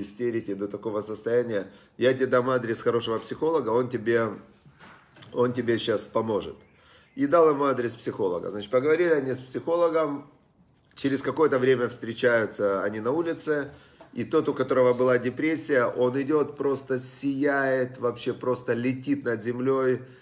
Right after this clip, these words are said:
А, тот его спрашивает: «Ну как, психолог помог?» Он говорит: «Ты не представляешь, психолог вообще, он мне просто по-, ну, показал, насколько я сам себя накручивал, сам себе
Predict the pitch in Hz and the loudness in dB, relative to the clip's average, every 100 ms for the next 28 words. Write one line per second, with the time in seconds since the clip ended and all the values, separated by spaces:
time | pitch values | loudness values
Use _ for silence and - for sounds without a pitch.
0 | _ _ - 104 104 104 104 - - 139 | _ _ -4 0 2 2 0 -6 -2 0
1 | 143 147 139 131 143 131 127 120 117 113 | 2 2 -2 0 0 0 0 -2 0 0
2 | 113 127 135 135 131 120 117 - - 123 | -2 -4 -4 2 2 2 -2 -12 -10 -6
3 | - 131 127 127 127 147 139 - - _ | -2 0 0 0 -2 0 -4 -6 -20 _
4 | _ 117 127 135 131 131 156 151 147 131 | _ -2 2 2 2 -2 -2 -2 -2 -4
5 | 135 - 135 127 123 107 95 - 135 123 | -6 -2 0 2 2 2 -2 -4 -4 -2
6 | 143 143 143 139 127 123 - 135 131 127 | 0 2 0 0 0 0 -4 0 0 0
7 | 127 - _ - 104 135 135 143 139 156 | -6 -18 _ -8 -2 0 0 0 0 2
8 | 156 151 131 - - 127 120 - 143 139 | 2 2 0 0 0 0 0 -4 -4 0
9 | 127 131 127 151 131 117 151 147 123 - | 2 2 2 2 0 -4 -4 0 0 2
10 | 156 143 135 127 131 127 123 117 120 110 | 0 0 -2 -2 0 0 -2 -2 -4 -4
11 | 101 90 90 - 131 131 127 127 117 123 | -4 -4 -6 0 0 0 -4 -8 -2 2
12 | 123 110 | 4 2